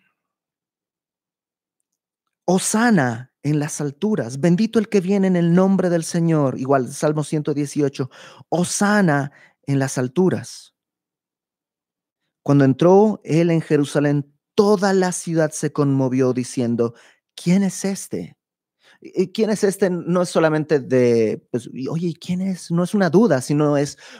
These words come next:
un acto de exal-, de exaltación. "¿Quién es este?". O sea, "Guau, es, es el que estamos esperando". La gente decía, "Este es Jesús, el profeta de Nazaret de Galilea". Y sí,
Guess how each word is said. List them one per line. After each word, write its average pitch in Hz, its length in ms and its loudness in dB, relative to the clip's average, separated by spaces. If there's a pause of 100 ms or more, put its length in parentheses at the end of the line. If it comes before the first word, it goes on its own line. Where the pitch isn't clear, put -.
(120)
un 165 180 2
acto 175 260 -2
de 147 80 0
exal-, 135 360 -8
de 139 140 -6
exaltación. 143 580 -6
"¿Quién 247 360 -2
es 233 300 -4
este?". - 540 -4
O - 20 -6
sea, - 160 -8 (120)
"Guau, - 580 -2 (360)
es, - 260 0
es - 200 -2
el 233 100 4
que 220 80 -2
estamos 247 480 2
esperando". 214 760 0 (300)
La 165 120 -2
gente 185 320 0
decía, 160 440 2 (300)
"Este 190 560 2
es 180 140 -2
Jesús, 190 600 -4
el 180 160 -2
profeta 156 840 -2 (280)
de 170 220 0
Nazaret 165 760 0 (320)
de 147 220 0
Galilea". 135 580 -2
Y 123 160 -4
sí, 214 300 -2